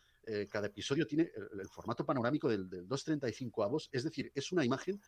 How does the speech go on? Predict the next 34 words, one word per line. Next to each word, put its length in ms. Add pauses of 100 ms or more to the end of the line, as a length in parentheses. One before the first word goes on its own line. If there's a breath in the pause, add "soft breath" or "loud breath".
(220 soft breath)
que 100
ya 140
te 100
da 80
una 180
calidad 500
muy 280
cinematográfica. 960 (340 soft breath)
Tú 80
cuando 220
ves 300
Mandalorian, 600 (280)
no 160
tienes 200
la 80
sensación 400
de 60
estar 220
viendo 400
una 180
película, 580
perdón, 300
no 80
tienes 300 (220 soft breath)
la 100
sensación 340
de 40
estar 140
viendo 180
una, 340
una 160
serie 180
de 80
televisión, 420